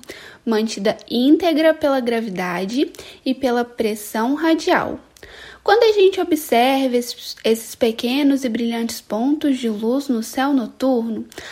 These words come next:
a gente tá vendo, na verdade, o seu passado. Isso porque, no momento em que a gente enxerga uma estrela, a gente tá captando a luz que ela emitiu para o espaço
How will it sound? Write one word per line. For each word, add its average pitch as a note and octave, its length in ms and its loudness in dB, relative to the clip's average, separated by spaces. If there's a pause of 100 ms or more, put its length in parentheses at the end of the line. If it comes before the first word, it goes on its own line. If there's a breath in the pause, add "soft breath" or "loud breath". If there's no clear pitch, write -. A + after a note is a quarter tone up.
(180 loud breath)
a C4+ 120 2
gente D#4 280 4
tá D#4+ 240 2
vendo, C#4+ 440 2
na B3 140 2
verdade, G#3 800 -4
o E4 120 0
seu D4+ 260 0
passado. C#4+ 720 -4 (720 loud breath)
Isso F#4 240 2
porque, - 600 -4 (300 loud breath)
no C4 140 4
momento B3+ 640 2
em G#4 80 0
que F#4 80 -2
a D#4+ 60 2
gente C#4 300 2
enxerga D#4 560 0
uma D4+ 140 6
estrela, A#3+ 720 -2 (360 loud breath)
a B3+ 80 4
gente C4+ 300 2
tá C#4+ 140 2
captando C#4+ 680 0
a C#4+ 120 2
luz C#4 420 0
que - 100 -4
ela D#4+ 200 4
emitiu C#4 520 2
para D#4 240 0
o C4+ 40 0
espaço A#3+ 680 -4